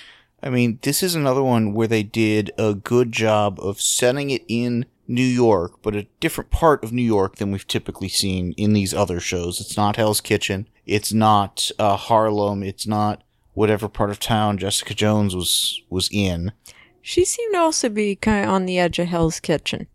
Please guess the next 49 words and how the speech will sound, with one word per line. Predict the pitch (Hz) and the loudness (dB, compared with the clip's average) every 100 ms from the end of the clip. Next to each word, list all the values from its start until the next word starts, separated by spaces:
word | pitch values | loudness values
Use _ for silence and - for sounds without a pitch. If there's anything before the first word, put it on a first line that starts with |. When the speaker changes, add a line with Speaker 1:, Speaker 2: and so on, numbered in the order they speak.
| _ | _
Speaker 1:
Yeah. | 143 139 - _ - | 0 0 -2 _ -8
I | - | -2
don't | 151 151 | 0 0
know | 139 | -2
enough | 131 123 | -2 -2
about | 127 110 107 104 _ _ | -2 0 0 -2 _ _
Speaker 2:
Yeah. | 190 185 | 0 0
Speaker 1:
New | 127 | 2
York | 110 104 | 0 -2
geography | - 107 98 98 98 104 92 | -2 -2 -2 -4 -6 -8 -6
to | 95 85 _ - | -6 -8 _ -4
know | 110 107 | 0 2
how | 113 | 2
close | 101 - 113 - | 0 0 0 0
or | 98 | -4
how | 101 | -4
far | - 95 | -2 -2
apart | - 98 90 | 0 -2 -2
these | - - | -8 -10
things | 82 87 | -8 -8
are. | 82 - - - - | -10 -14 -16 -16 -10
Speaker 2:
Well, | - 240 277 208 - 226 | 0 2 2 -4 -4 -4
she | - - 269 | 0 2 0
talked | - 285 294 - | 0 -4 -4 -4
about, | 285 262 254 240 - _ | -2 2 2 0 -4 _
um, | - 220 202 190 - - - _ - | -2 -2 -2 -6 -10 -14 -20 _ -8
the | 202 202 | -2 2
bar | 214 220 226 | 4 4 2
Luke | 214 220 - | -2 -6 -4
Cage | 220 196 196 | 0 0 0
had | 208 202 196 | 0 0 0
at | 190 | 0
that | 185 180 | -2 0
point | 196 185 - | 0 -2 0
being | 190 196 185 170 | 0 2 0 -4
in | 165 170 | -4 -2
Hell's | 185 170 160 | 0 0 0
Kitchen, | - 160 - - - 208 _ _ _ _ 131 | 0 -2 -2 -6 -8 -16 _ _ _ _ -6
Speaker 1:
Mm-hmm. | |
Speaker 2:
and | 165 175 | 0 2
that | 170 170 | 4 4
it | - | 4
was | 175 | 0
a | 160 | 0
short | - 190 170 | 0 2 2
walk | 156 170 175 | 2 0 -2
from | - - 160 | -8 -8 -6
her | 175 151 | -2 0
office. | 120 - - - - | 0 -2 -12 -12 -12